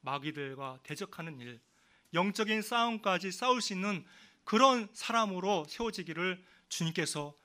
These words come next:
기대하신다는 것입니다. 여러분들, 마귀들은 사탄과 하나님의 계획을 계속 방해하고 있습니다. 이 세상에서 하나님의 계획,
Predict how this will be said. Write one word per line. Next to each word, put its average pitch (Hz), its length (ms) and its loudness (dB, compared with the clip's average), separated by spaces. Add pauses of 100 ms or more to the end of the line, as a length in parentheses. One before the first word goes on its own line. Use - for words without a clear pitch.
기대하신다는 131 680 -4
것입니다. - 320 -16 (1600)
여러분들, 156 560 0
마귀들은 151 760 -4 (1300)
사탄과 180 800 -6 (500)
하나님의 196 580 -8
계획을 139 580 -8
계속 - 380 -14
방해하고 139 440 -12
있습니다. - 560 -16 (2250)
이 226 160 8
세상에서 240 540 6
하나님의 254 520 6
계획, 214 520 6